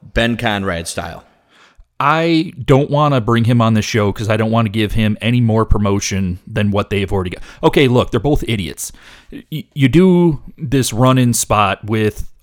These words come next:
Speaker 2: R O H, you know, during WrestleMania weekend, and then you jump on pretty much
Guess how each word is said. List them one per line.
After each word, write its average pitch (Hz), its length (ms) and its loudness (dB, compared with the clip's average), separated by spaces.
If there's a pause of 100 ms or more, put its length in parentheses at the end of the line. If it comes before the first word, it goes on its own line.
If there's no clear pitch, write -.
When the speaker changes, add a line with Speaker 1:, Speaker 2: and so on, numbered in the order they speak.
(100)
Speaker 2:
R 123 240 4
O 117 160 2
H, 104 460 -2 (220)
you 123 120 -2
know, 110 140 0
during 113 260 0
WrestleMania 110 600 0
weekend, 98 640 -4 (120)
and 107 580 -4
then 131 440 0
you 123 140 0
jump 120 360 0
on 110 500 0 (380)
pretty 151 220 2
much 120 440 -2